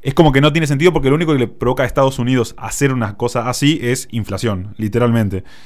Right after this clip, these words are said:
Eh, aparte de destinar millones de recursos que tendrían que ir a otra parte de la economía a volcarlo a producir armas. O sea, es, eh, un uso de los recu-, de los recursos totalmente ineficiente. Eso perjudica al P B I. Eh, pero aparte de eso,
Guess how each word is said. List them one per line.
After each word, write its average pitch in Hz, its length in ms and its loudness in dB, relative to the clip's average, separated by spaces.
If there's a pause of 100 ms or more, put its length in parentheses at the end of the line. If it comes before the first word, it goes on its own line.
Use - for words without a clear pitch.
(480)
Eh, 107 200 -2
aparte 131 320 2
de 113 140 2
destinar 117 540 0
millones 135 520 2
de 120 80 4
recursos 131 560 2
que 98 120 -6
tendrían 107 300 -2
que 110 80 -6
ir 120 80 2
a 117 80 4
otra 123 260 4
parte 117 200 0
de 113 60 4
la - 20 2
economía 120 480 2
a 139 40 4
volcarlo 113 460 0
a 107 60 2
producir 110 480 2
armas. 113 420 2
O 95 60 -8
sea, 107 260 -2
es, 123 180 -6 (520)
eh, 101 240 -10
un 123 160 2
uso 135 220 4
de 110 40 4
los 95 120 -2
recu-, - 200 -12
de 107 160 -6
los 98 140 -2
recursos 127 360 -2
totalmente 117 440 -2
ineficiente. 120 580 2
Eso - 400 2
perjudica 117 400 0
al 104 80 0
P 107 80 0
B 104 180 4
I. 143 240 8 (460)
Eh, 117 120 -14
pero 131 180 0
aparte 170 460 4
de 117 120 0
eso, 110 420 -8